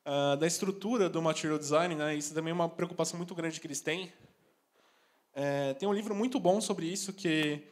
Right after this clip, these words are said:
que é do João Maeda, não sei se alguém conhece. E tem um, um livro que chama As Leis da Simplicidade, né? Onde ele tem algumas leis, leis que falam sobre, é, como simplificar coisas e tudo mais, né?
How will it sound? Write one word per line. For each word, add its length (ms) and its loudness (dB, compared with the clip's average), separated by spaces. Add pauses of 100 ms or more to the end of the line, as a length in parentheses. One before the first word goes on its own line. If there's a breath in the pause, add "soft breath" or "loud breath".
(360 soft breath)
que 80 0
é 40 6
do 80 2
João 160 2
Maeda, 340 2
não 80 -4
sei 140 -8
se 80 -6
alguém 180 -6
conhece. 500 -2 (880)
E 120 2
tem 180 0
um, 300 4
um 60 0
livro 180 0
que 60 -2
chama 380 2
As 200 2
Leis 240 2
da 80 2
Simplicidade, 800 2
né? 200 -6 (800 soft breath)
Onde 200 2
ele 100 0
tem 100 2
algumas 460 2
leis, 300 4 (460)
leis 240 6
que 140 -2
falam 560 6
sobre, 580 2 (440 loud breath)
é, 160 2
como 200 0
simplificar 580 -2
coisas 580 4
e 60 -4
tudo 200 -4
mais, 340 2
né? 220 0